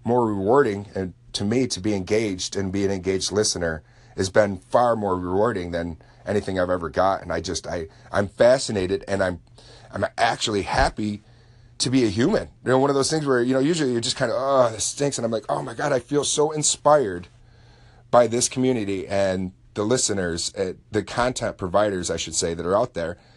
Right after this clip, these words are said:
And I am just like that listener too, where I'm like, "This is so good.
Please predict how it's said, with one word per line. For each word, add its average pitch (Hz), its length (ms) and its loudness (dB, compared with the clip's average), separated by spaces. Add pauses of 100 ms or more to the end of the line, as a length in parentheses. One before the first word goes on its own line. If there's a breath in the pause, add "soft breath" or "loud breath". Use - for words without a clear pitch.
(300 soft breath)
And 113 200 4
I 107 260 2
am 117 160 0
just 113 200 -2
like 107 200 -2
that 113 180 0
listener 120 340 -2
too, 170 200 -2
where 104 180 0
I'm 104 80 0
like, 95 160 -4
"This - 200 -2
is - 120 -4
so 127 300 2
good. 135 440 -2